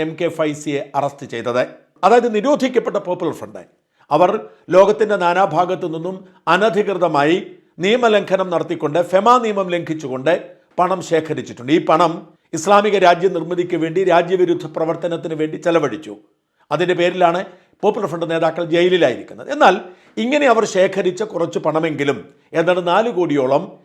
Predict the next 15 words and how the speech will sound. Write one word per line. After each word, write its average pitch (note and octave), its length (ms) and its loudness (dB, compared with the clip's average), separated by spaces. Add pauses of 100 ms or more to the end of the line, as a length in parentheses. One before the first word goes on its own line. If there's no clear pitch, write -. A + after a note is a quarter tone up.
(260)
എസ് G#3+ 180 0
ഡി C#4 160 2
പി B3 140 -2
ഐക്ക് G3 280 0
കൈമാറിയിട്ടുണ്ട്. E3+ 880 0 (500)
പോപ്പുലർ C#4 360 8
ഫ്രണ്ടിൻ്റെ F#3+ 400 0
ഒരു E3+ 80 0 (180)
പപ്പറ്റ് G#3+ 540 4
സംഘടന F#3 340 -2 (100)
മാത്രമായിരുന്നു E3 640 -2 (420)
എസ് D#3+ 160 -4
ഡി E3 140 4
പി E3 160 2
ഐ. A2+ 60 0